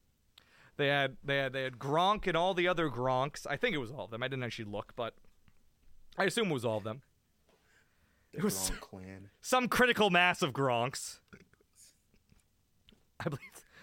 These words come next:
Speaker 1: I don't know what they call them. I believe they call them, uh, like, a rack. That's, like, the term.
Speaker 2: The,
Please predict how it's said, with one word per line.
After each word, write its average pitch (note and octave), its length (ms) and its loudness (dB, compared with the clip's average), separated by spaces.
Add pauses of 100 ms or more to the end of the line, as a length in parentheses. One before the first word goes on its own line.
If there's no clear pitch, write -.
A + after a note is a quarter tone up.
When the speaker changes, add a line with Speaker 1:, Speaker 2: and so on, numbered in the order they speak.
(140)
Speaker 1:
I F3 60 0
don't E3+ 100 4
know F#3 60 4
what F#3 80 -2
they D#3 100 4
call C3 260 2
them. A2 80 -2
I A#2+ 40 0
believe C#3+ 180 0
they C#3+ 100 2
call D3+ 240 2
them, C#3+ 160 0
uh, A#2 220 2
like, A2 120 -8
a A2+ 60 -6
rack. A#2 540 -4
That's, C3 160 -2
like, C#3 100 -2
the C3 60 -4
term. C3 440 -2 (1300)
Speaker 2:
The, F#2 180 -8